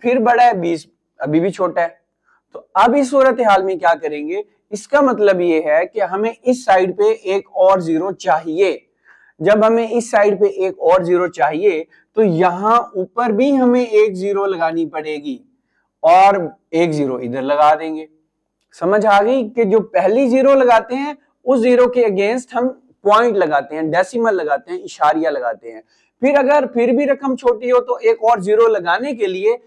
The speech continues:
हमें पॉइंट के बाद एक ज़ीरो लगानी ही लगानी पड़ती है, या हम जितनी भी ज़ीरो लगाते जाएंगे, यहाँ पे ज़ीरो साथ लगानी ही लगानी पड़ेंगी। तो ये बात important है इस question में। अब देखें, पच्चीस को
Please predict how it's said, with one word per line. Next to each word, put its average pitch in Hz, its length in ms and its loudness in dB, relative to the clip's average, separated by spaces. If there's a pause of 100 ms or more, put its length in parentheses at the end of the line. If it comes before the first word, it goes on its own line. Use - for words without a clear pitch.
(220)
हमें 220 340 -2
पॉइंट 214 440 0
के 262 80 -2
बाद 214 560 4
एक 214 220 -2
ज़ीरो 196 260 -4
लगानी 170 440 -2
ही 185 160 -14
लगानी 147 400 -8
पड़ती 117 420 -16
है, 107 120 -16 (300)
या 190 140 2
हम 220 200 2
जितनी 233 300 0
भी 269 260 4
ज़ीरो 226 340 2
लगाते 185 400 -2
जाएंगे, 185 300 -6
यहाँ 180 180 0
पे 170 120 -12
ज़ीरो 170 400 -16
साथ 170 280 0 (240)
लगानी 151 500 -2
ही 170 200 -6
लगानी 131 420 -8
पड़ेंगी। 127 580 -10 (240)
तो 156 60 0
ये 165 160 2
बात 147 300 2
important 120 520 -10
है 113 80 -6
इस 113 100 -16
question 110 400 -12
में। 104 160 -20 (500)
अब 214 220 4
देखें, 247 420 0 (280)
पच्चीस 240 460 0
को 226 480 4